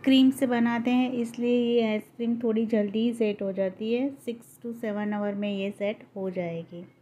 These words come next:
ये देखिए friends, मैंने अभी इसको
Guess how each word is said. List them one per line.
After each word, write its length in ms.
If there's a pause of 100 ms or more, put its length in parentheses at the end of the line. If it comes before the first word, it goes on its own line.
(560)
ये 140
देखिए 300
friends, 420
मैंने 300
अभी 220 (140)
इसको 500